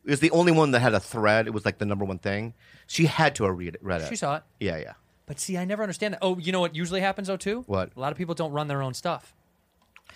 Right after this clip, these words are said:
Speaker 1: She runs her own thing.
Speaker 2: She might have someone do it now.
Speaker 1: If she has five thousand followers, she runs her own thing, man.
Speaker 2: Five thousand, that's it.
Speaker 1: It's so funny. This one right here.
Speaker 2: Thirty thousand.
Speaker 1: Over thirty thousand. And here's the thing.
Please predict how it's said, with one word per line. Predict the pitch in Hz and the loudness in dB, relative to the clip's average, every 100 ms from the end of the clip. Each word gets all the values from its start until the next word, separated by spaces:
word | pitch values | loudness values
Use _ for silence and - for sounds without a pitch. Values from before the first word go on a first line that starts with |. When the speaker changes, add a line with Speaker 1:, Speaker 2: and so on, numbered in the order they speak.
| - - _ | -20 -20 _
Speaker 1:
She | - - 202 | -4 2 4
runs | 175 180 196 139 | 6 6 6 4
her | 156 147 | 6 6
own | 135 | 6
thing. | 117 123 104 82 | 2 0 0 -4
Speaker 2:
She | - 175 | -6 -4
might | 170 190 | -2 0
have | 202 - | -2 -2
someone | 208 214 | -2 -2
do | 202 277 | -2 -4
it | 143 | -4
now. | 110 104 _ _ _ _ _ _ _ _ _ | -10 -12 _ _ _ _ _ _ _ _ _
Speaker 1:
If | 196 | 2
she | 247 | 4
has | 277 285 | 4 2
five | - 220 240 247 | 2 2 4 6
thousand | 214 196 | 4 4
followers, | 160 190 226 151 123 | 0 2 4 4 2
she | 156 | 0
runs | 196 175 | 0 0
her | 175 | 0
own | 147 123 | 2 0
thing, | 113 104 95 | -2 -2 -4
man. | 87 87 87 85 | -8 -6 -8 -10
Speaker 2:
Five | - - | -20 -20
thousand, | - - - - _ | -20 -20 -20 -20 _
that's | - - | -20 -20
it. | _ _ _ _ _ _ _ _ | _ _ _ _ _ _ _ _
Speaker 1:
It's | - - | -12 -4
so | 147 | -4
funny. | - 110 85 | -2 -2 -4
This | 92 123 110 | -6 -8 -6
one | 95 82 | -6 -6
right | 82 80 | -8 -8
here. | 85 82 80 _ | -10 -10 -14 _
Speaker 2:
Thirty | _ 156 143 147 139 _ | _ -4 -4 -6 -10 _
thousand. | 147 127 117 110 107 - | -4 -4 -6 -12 -16 -8
Speaker 1:
Over | 104 107 | -4 -2
thirty | 104 117 | -2 -2
thousand. | 120 95 95 85 85 - - | -2 -4 -4 -8 -14 -14 -8
And | 98 | -8
here's | 87 117 101 | -6 -6 -6
the | 104 | -8
thing. | 90 85 | -8 -10